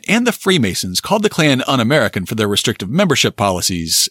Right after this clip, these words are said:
and forbade their members from also joining the K K K. In January nineteen twenty-three, Alden Chambers, a past president of the American Legion who lived in the Back Bay, described a months-long campaign by the K K K to win him over with flattery and veiled threats,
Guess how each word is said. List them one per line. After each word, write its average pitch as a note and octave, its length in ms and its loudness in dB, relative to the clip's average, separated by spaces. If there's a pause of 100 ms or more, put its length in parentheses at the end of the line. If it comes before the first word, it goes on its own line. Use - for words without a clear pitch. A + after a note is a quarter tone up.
and D3+ 140 -2
forbade D3 400 2
their G#3+ 180 4
members F#2 560 0
from - 260 -2
also A2+ 280 2
joining F#2 320 0
the A2+ 60 -2
K - 200 -6
K - 220 -10
K. F#2+ 320 -4 (1500)
In F3+ 160 2
January B3+ 540 2
nineteen D3+ 400 2
twenty-three, G#2+ 920 0 (200)
Alden F#3 420 2
Chambers, - 960 -2
a - 160 -2
past C3 340 -2
president A#2+ 400 0
of A2 60 -2
the A2 80 2
American G#2 400 0
Legion A#2+ 260 0
who A2 140 -4
lived G#3 240 2
in G#3 60 0
the F#3+ 80 0
Back B2+ 280 0
Bay, F2+ 520 -2 (380)
described F3 580 0
a - 80 4
months-long D3 720 0
campaign B2+ 520 0
by F#2+ 100 -2
the F#2 80 -6
K G#2 180 -2
K G2 180 0
K G#2+ 220 0
to F#2 80 -2
win C#3+ 160 2
him C#3 100 2
over A2 220 2
with G2 160 -2
flattery D3 760 0
and E3+ 220 0
veiled D2+ 260 -6
threats, - 720 -4